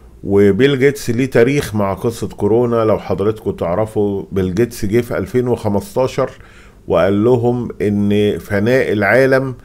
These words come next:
مش هيبقى بقنبلة نووية، فناء العالم هيبقى بفيروس،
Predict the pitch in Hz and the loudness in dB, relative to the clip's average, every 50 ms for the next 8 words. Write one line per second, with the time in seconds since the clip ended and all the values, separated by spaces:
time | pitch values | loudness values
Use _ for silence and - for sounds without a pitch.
0 | - - - - - - 101 101 - - 107 101 104 117 123 123 - - - 113 | -20 -20 -20 -18 -8 -6 -4 -4 -2 0 2 4 4 4 4 2 0 -2 0 2
1 | 117 117 117 117 110 90 82 107 101 95 95 95 95 - 101 101 101 92 113 117 | 4 6 6 4 4 2 0 0 0 2 0 -2 -2 -4 -4 -2 0 4 4 4
2 | 117 113 107 101 95 92 92 92 90 90 92 92 87 80 69 - - - - - | 4 4 2 2 2 2 2 2 2 2 2 0 -2 -4 -6 -8 -14 -18 -20 -20
3 | - - - - - - - - - 92 95 107 123 107 - 110 107 98 107 127 | -20 -20 -20 -20 -20 -20 -12 -4 0 2 2 4 2 2 2 2 2 4 4 4
4 | 147 156 156 156 147 - - - - - - - 101 104 110 120 - - - - | 4 4 2 0 -2 -6 -14 -20 -20 -20 -8 -2 2 2 4 2 2 0 -2 0
5 | 110 113 113 110 92 85 101 92 87 101 117 127 127 120 120 120 123 135 131 - | 0 2 2 0 0 0 -2 0 2 2 2 4 4 4 4 4 2 2 0 -4
6 | - - - - - - | -8 -16 -18 -20 -20 -20